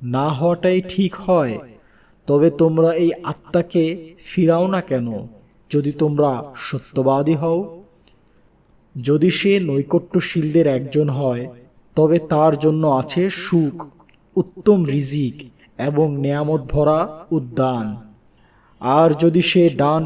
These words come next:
পার্শ্বস্থদের একজন হয়, তবে তাকে বলা হবে, "তোমার জন্য ডান পার্শ্বস্থদের পক্ষ থেকে সালাম।" আর যদি সে পথভ্রষ্ট মিথ্যারোপকারীদের একজন হয়,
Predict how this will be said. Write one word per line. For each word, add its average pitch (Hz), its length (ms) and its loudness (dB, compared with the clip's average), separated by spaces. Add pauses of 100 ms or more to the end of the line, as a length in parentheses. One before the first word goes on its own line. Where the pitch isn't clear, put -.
পার্শ্বস্থদের 165 1300 2
একজন 151 440 0
হয়, 135 400 2 (460)
তবে 143 260 2
তাকে 156 340 -2
বলা 131 280 2
হবে, 139 600 -2 (220)
"তোমার 170 360 4
জন্য 147 600 2 (200)
ডান 147 420 0
পার্শ্বস্থদের 156 1040 0 (240)
পক্ষ 143 360 0
থেকে 165 640 -2
সালাম।" 127 840 -4 (840)
আর 170 260 6
যদি 190 280 2
সে 139 640 4
পথভ্রষ্ট 151 720 4 (500)
মিথ্যারোপকারীদের 156 1160 0
একজন 143 400 2
হয়, 131 440 0